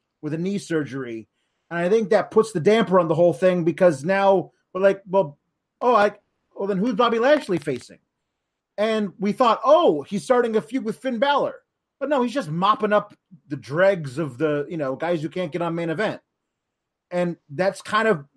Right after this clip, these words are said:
putting a damper on the whole situation. Like, if you had a real direction for Bobby Lashley to go, which it appeared he did after the Kevin Owens thing, then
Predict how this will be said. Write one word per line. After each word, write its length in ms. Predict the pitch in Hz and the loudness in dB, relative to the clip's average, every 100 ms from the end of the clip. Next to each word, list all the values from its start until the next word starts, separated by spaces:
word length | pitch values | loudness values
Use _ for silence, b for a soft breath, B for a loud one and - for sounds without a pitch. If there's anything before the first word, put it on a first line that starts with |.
| - | 0
putting 220 | 214 240 | 0 2
a 40 | |
damper 280 | 196 277 285 | 4 4 4
on 80 | 233 | 2
the 60 | 180 | 2
whole 120 | 170 | 0
situation. 540 | 147 156 147 143 110 | -4 0 0 0 -8
Like, 160 | 143 151 | -6 -2
if 100 | 190 | -2
you 100 | 226 | 0
had 400 | 196 254 254 - b b b 220 | 0 2 2 0 b b b -2
a 120 | 202 | 0
real 360 | 170 254 311 | 0 0 0
direction 640 | 180 196 247 262 - 208 170 | 2 2 2 0 -2 -4 -4
for 140 | 180 | -4
Bobby 260 | 175 220 190 | 0 0 2
Lashley 400 | 202 233 - 190 | 0 -2 -4 -6
to 80 | 156 | -6
go, 580 | 117 220 262 175 240 - _ _ | -2 2 4 4 0 -8 _ _
which 220 | - - 190 | -4 -4 -4
it 60 | |
appeared 300 | 147 233 233 | -6 -6 -6
he 140 | 165 160 | -6 -8
did 540 | 220 277 240 190 - _ - | -8 -6 -2 -2 -2 _ -6
after 300 | 190 - 175 | -6 -4 -6
the 100 | 160 | -4
Kevin 280 | - 196 185 | -2 0 2
Owens 340 | 254 254 170 | 2 2 0
thing, 380 | 196 190 233 247 _ _ _ _ _ _ | 0 0 -2 -10 _ _ _ _ _ _
then 500 | 131 214 214 214 | 2 4 4 -2